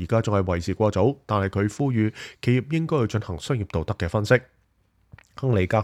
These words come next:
博士喺接受美國之音採訪時話，目前歐洲企業仲未有太大受到國安法影響，咁如果企業嘅運行同盈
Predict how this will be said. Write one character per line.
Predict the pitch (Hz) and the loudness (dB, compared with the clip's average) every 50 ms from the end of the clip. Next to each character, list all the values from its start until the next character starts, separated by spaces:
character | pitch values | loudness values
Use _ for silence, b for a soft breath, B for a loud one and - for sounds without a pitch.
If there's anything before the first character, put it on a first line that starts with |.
| - - | 0 -2
博 | - 107 98 | -2 -2 -2
士 | - - 113 120 | 0 0 0 0
喺 | |
接 | 120 - | 0 -2
受 | 101 - 107 | 0 0 0
美 | 98 101 104 | 2 2 2
國 | - 117 104 - | 2 2 2 2
之 | - 131 | 0 -2
音 | 123 123 120 | -2 0 0
採 | - 113 107 | 0 0 0
訪 | - 113 117 123 | 0 0 -2 -2
時 | - - 87 87 | -4 -6 -4 0
話， | 92 110 107 110 - B B B B B B | 4 4 4 4 2 B B B B B B
目 | - 135 | -4 -2
前 | - - 117 110 117 B B B B B B | 0 0 0 0 0 B B B B B B
歐 | - 214 | 0 2
洲 | 208 220 196 | 4 2 2
企 | 202 165 165 160 | 2 2 2 2
業 | 131 | 2
仲 | - - 135 131 131 | 2 0 -2 0 2
未 | 131 | 2
有 | 135 151 | 0 0
太 | 151 - - 156 151 147 151 147 | -2 -2 -2 0 2 2 0 0
大 | - 120 107 110 | -2 -2 -2 -2
受 | 113 - 113 | -2 0 0
到 | 110 120 131 | 0 0 0
國 | 127 131 120 117 | 0 0 -2 0
安 | 143 147 | 0 0
法 | 131 107 101 | 0 0 0
影 | 90 92 110 | 2 2 2
響， | 107 90 87 107 | 2 2 2 0
咁 | 123 - b b b b | -2 -6 b b b b
如 | 139 110 87 76 | -4 -2 -2 -2
果 | - 98 117 - | -2 -4 -4 -2
企 | - 110 | -2 -2
業 | 101 98 90 | -2 -2 -2
嘅 | - - 113 | -2 -2 -2
運 | 104 104 98 90 | -2 0 0 0
行 | 98 98 90 87 | 0 0 0 -2
同 | - 95 90 90 | -2 -2 -2 -2
盈 | 90 87 90 | -2 -2 -2